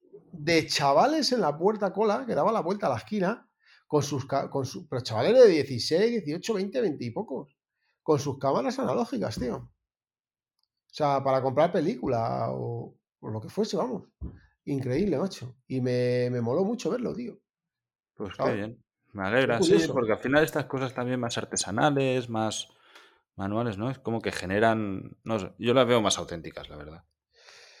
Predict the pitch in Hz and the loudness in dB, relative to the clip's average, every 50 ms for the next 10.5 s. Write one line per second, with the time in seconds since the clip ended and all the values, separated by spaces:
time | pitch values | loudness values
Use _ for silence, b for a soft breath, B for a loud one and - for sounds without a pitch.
0 | b b b b b b _ _ - - - 151 147 147 143 143 143 147 147 170 | b b b b b b _ _ -10 -2 2 4 4 6 8 8 8 8 8 8
1 | 196 226 240 214 202 185 156 143 147 139 - - 123 113 - - 151 131 135 135 | 8 8 6 6 6 6 6 4 2 0 -2 -4 -4 -4 -4 -4 -2 -2 0 0
2 | 135 139 139 139 135 135 135 135 135 135 147 151 - - _ _ _ _ _ _ | 2 2 2 4 2 2 2 0 -2 -4 -8 -10 -14 -18 _ _ _ _ _ _
3 | _ _ - 143 139 131 123 - - 175 185 214 226 226 226 220 220 214 - - | _ _ -4 0 0 0 0 0 0 2 2 4 4 4 4 4 2 0 -4 -8
4 | - - 156 143 139 139 135 135 135 135 135 131 131 127 127 123 123 123 123 123 | -4 -2 0 2 4 4 2 2 2 2 2 2 0 0 -2 -2 -2 -2 -2 -2
5 | 123 123 120 120 120 117 117 113 110 107 101 98 - - - - - - 123 - | -2 -2 -2 -2 -2 -4 -4 -4 -6 -6 -8 -10 -12 -14 -14 -10 -8 -8 -6 -4
6 | 123 127 143 143 190 233 208 - - - - - - - _ - - 151 139 - | -4 -2 6 10 10 10 10 10 6 -2 -14 -20 -20 -16 _ 0 2 2 2 2
7 | - 143 143 131 - 180 202 208 208 185 151 135 143 139 139 135 127 113 98 - | 2 2 2 4 4 4 6 6 6 4 6 4 4 4 2 0 -4 -4 -6 -8
8 | - _ _ _ _ _ _ _ _ _ _ _ _ _ _ _ _ _ - 127 | -14 _ _ _ _ _ _ _ _ _ _ _ _ _ _ _ _ _ -6 -4
9 | 127 202 233 - 95 104 101 87 80 82 104 131 147 139 139 143 135 143 147 165 | -4 -2 -2 0 0 0 0 0 -2 0 2 2 2 2 2 2 4 6 8 8
10 | 180 175 170 143 123 113 95 98 - | 8 8 6 6 4 2 0 -6 -10